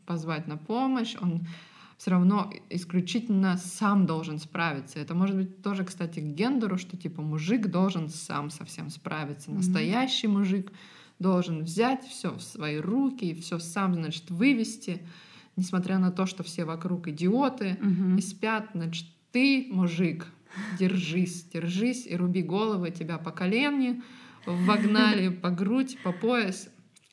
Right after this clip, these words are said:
Speaker 1: Держись, борись и, и желательно насильственными методами.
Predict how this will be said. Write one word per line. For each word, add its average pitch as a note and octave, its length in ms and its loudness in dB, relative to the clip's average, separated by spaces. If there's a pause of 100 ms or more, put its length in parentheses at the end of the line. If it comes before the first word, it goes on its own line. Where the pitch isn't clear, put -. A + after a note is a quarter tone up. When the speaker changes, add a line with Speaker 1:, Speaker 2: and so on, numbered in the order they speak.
Speaker 1:
Держись, F3+ 580 0
борись F3+ 600 0 (140)
и, E3 720 -4
и G3 320 0
желательно F#3+ 440 0
насильственными D#3+ 720 -6
методами. - 440 -8